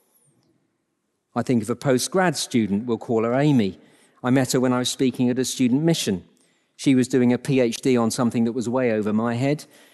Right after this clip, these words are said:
She talked to me after I'd spoken at a lunchtime event, and she explained, "I was brought up to go to church every week, but I only went because my parents told me to. So when I came to uni, I, I, I felt free.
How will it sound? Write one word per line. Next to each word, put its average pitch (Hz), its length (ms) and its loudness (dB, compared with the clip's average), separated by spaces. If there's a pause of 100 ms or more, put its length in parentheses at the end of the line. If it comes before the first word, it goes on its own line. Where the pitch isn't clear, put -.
(360)
She - 180 0
talked 156 320 0
to 151 60 0
me 139 100 4
after 131 260 0
I'd 120 120 -2
spoken 127 420 0
at 113 100 -2
a 117 60 -2
lunchtime 120 560 0
event, 131 520 -2 (600)
and 139 200 0
she 143 120 0
explained, 139 480 2
"I 135 40 2
was 131 160 -2
brought 175 300 2
up 147 140 0
to 127 100 -2
go 127 120 2
to 123 140 -4
church 127 340 -2
every 139 280 2
week, 117 420 -2
but 127 120 0
I 135 140 2
only 151 180 4
went 127 240 0
because 127 280 -4
my 120 140 0
parents 113 400 -2
told 135 260 0
me 135 120 2
to. 143 280 -2 (220)
So 143 200 2
when 170 180 4
I 143 260 2 (160)
came 135 240 2
to 131 160 0
uni, 131 580 4
I, 123 100 2
I, 139 340 -4
I 143 40 0
felt 151 280 0
free. 160 520 2